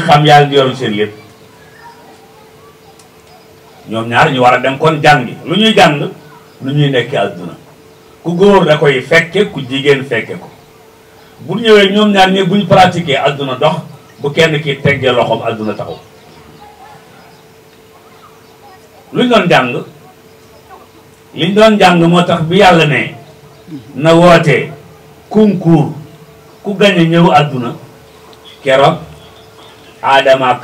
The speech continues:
Hawa ñoo gañe malaaka yi. Maanaam concours ba ñoom ñaar ñoo jàll.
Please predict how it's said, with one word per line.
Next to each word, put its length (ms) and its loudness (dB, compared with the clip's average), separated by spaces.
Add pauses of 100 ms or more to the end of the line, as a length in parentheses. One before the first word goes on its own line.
(100)
Hawa 460 2 (440)
ñoo 260 -2
gañe 240 -2
malaaka 360 -4
yi. 140 -12 (1160)
Maanaam 280 -6
concours 360 -4
ba 100 -4
ñoom 180 -6
ñaar 200 0
ñoo 180 2
jàll. 280 0